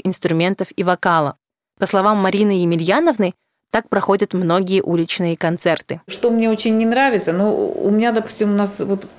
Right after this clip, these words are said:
Speaker 2: такой крепкий коллектив, мы можем спеть минусом, мы, в принципе, на конкурсах. Мы, кстати, очень гордимся тем, что мы вот в ноябре месяце, м, ездили в Астану, нас приглашали, был проект, саундтреки, э,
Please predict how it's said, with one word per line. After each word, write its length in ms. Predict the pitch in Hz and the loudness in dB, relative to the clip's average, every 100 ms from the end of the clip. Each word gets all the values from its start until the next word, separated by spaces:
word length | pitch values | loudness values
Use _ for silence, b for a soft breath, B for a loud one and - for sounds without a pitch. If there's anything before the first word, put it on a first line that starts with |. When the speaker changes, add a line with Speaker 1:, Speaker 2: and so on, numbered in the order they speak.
| - | -10
Speaker 2:
такой 240 | 185 180 175 | -10 -4 -4
крепкий 400 | 185 190 180 165 | 0 -2 -2 -6
коллектив, 480 | - 170 175 254 240 | -4 -4 -4 -4 -2
мы 180 | 185 | 0
можем 360 | 185 175 160 147 | 0 0 -2 -6
спеть 340 | - - 147 | -6 -6 -6
минусом, 600 | 92 160 202 226 208 170 165 | -6 -4 -2 -2 -2 -2 -2
мы, 100 | 156 | -2
в 40 | |
принципе, 340 | 160 160 165 | -4 -6 -6
на 100 | 156 | -8
конкурсах. 560 | 151 208 226 220 180 - - B B - | -4 -2 -2 -4 -4 -4 -6 B B -8
Мы, 80 | 165 | -4
кстати, 440 | 180 175 165 160 | -2 -2 0 0
очень 380 | - 160 - 160 | 0 -4 -6 -4
гордимся 420 | 165 160 160 156 - | -4 -2 -4 -6 -8
тем, 140 | 156 | -8
что 180 | 147 151 | -6 -6
мы 240 | 156 151 | -4 -4
вот 200 | 147 147 | -6 -6
в 40 | 151 | -4
ноябре 340 | 147 147 147 | -4 -4 -4
месяце, 580 | 151 240 247 196 - - B B B B B B | -2 -4 -4 -6 -8 -12 B B B B B B
м, 380 | - 160 156 151 - | -8 -4 -4 -4 -4
ездили 380 | 165 156 156 151 | -4 -2 -2 -2
в 60 | |
Астану, 360 | 151 - 175 254 | -2 -4 0 0
нас 120 | 226 | 0
приглашали, 680 | - 160 156 156 - 156 151 | -2 -4 -4 -4 -4 -4 -4
был 400 | 151 156 156 160 - - | -4 -4 -4 -4 -8 -6
проект, 440 | 160 170 226 - | -2 0 -2 -6
саундтреки, 680 | - 175 165 214 220 160 156 | -4 -4 0 0 0 -2 -4
э, 360 | - - 156 | -4 -6 -6